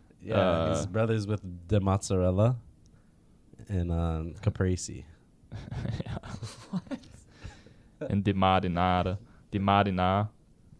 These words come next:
Speaker 2: Yeah, dude. Um, nah, I don't know. Some fucking guy. I don't even know what the, I forget what the story was. I just remember Ryan and him were,
Speaker 1: Ed
Speaker 2: like,
Speaker 1: is just talking shit.
Speaker 2: they were gonna have, like, a boxing match
Speaker 1: He
Speaker 2: or
Speaker 1: has
Speaker 2: something
Speaker 1: no
Speaker 2: at one point.
Speaker 1: facial hair. He has no,
Speaker 2: And then, uh,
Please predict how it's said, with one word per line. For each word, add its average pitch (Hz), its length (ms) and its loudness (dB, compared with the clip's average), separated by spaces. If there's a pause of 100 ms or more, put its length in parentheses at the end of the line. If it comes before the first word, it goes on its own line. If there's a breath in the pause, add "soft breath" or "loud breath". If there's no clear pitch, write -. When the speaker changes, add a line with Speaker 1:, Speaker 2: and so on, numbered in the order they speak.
(840 soft breath)
Speaker 2:
Yeah, 117 220 10
dude. 101 340 2
Um, 90 580 0
nah, 110 240 8
I 131 40 8
don't 113 120 6
know. 90 100 8
Some 104 180 2
fucking 101 360 -4
guy. 87 220 0
I 120 60 8
don't 131 80 2
even 95 140 -2
know 90 60 -2
what - 100 -4
the, - 120 -6
I - 40 2
forget 120 220 2
what 113 100 2
the 92 60 -8
story 92 360 -4
was. 82 180 -6
I 90 40 -4
just 95 160 -8
remember 92 280 -4
Ryan 87 280 -2
and 104 80 -6
him 113 120 -6
were, 101 80 -8
Speaker 1:
Ed 104 60 0
Speaker 2:
like, 139 120 6
Speaker 1:
is 143 140 2
just 135 180 -4
talking 95 360 2
shit. 78 500 -4
Speaker 2:
they 98 80 6
were 113 60 8
gonna 131 140 6
have, 123 80 8
like, 110 100 8
a 95 60 6
boxing 90 500 2
match 90 180 0
Speaker 1:
He 117 80 2
Speaker 2:
or 131 60 6
Speaker 1:
has 139 120 6
Speaker 2:
something 101 80 0
Speaker 1:
no 110 140 6
Speaker 2:
at 107 40 4
one 87 100 -2
point. 92 240 4
Speaker 1:
facial 95 160 2
hair. 92 280 6
He 95 100 4
has 98 160 4
no, 101 100 4
Speaker 2:
And 90 80 0
then, 87 140 0
uh, 78 240 0